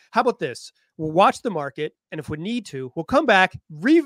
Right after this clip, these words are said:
come back to the table on, uh, in early February, and we'll talk about sort of where both these teams are and where the market has kind of dictated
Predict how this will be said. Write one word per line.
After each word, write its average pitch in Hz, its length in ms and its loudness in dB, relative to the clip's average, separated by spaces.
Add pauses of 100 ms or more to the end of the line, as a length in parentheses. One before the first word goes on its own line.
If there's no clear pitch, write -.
(120)
come 349 260 4
back 294 260 6
to 269 100 -6
the 220 120 -4
table 196 640 0
on, 170 260 0
uh, 170 140 2
in 202 160 0
early 220 280 4
February, 185 600 0
and 165 80 -8
we'll 165 80 -8
talk 175 220 -2
about 175 160 -4
sort 180 100 -6
of 165 80 -8
where 165 160 -2
both 165 220 -4
these 165 140 -14
teams 160 260 -10
are 156 100 -2
and 156 100 -8
where 165 120 -4
the 160 80 -4
market 165 340 -4
has 147 100 -12
kind 151 160 -10
of 139 120 -14
dictated 156 460 -8